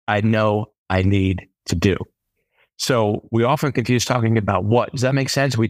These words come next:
confuse talking about what as if we really help or provide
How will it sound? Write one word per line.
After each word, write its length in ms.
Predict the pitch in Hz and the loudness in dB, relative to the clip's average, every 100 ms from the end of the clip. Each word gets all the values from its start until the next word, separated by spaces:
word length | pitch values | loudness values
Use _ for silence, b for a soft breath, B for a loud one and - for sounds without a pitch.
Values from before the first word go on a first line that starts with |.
| - | -2
confuse 360 | 110 - 123 - | -4 0 -2 0
talking 280 | 131 131 | -2 0
about 240 | 117 98 117 | 0 0 0
what 280 | 180 139 - | 0 0 0
as 180 | 117 104 | -2 0
if 140 | 123 - | 0 0
we 140 | 113 110 | -2 0
really 420 | 113 143 135 117 | 0 0 0 -2
help 340 | 127 123 117 _ _ - | 0 0 -2 _ _ -2
or 180 | 117 | -2
provide 580 | 110 117 110 117 107 104 | 0 -2 0 0 0 -4